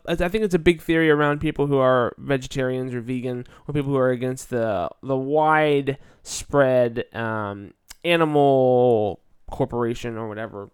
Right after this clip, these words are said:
for food sourcing, like, the hormones or endorphins or whatever that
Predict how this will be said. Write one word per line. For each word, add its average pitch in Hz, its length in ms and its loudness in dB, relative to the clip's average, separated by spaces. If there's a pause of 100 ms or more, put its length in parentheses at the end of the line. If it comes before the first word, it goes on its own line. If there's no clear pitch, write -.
(120)
for - 140 -20
food 131 240 -8
sourcing, 117 440 -8 (320)
like, 123 340 -4 (920)
the 160 800 0 (960)
hormones 202 680 2
or 170 260 4
endorphins 165 500 0
or 156 80 4
whatever 147 380 2
that 139 280 -2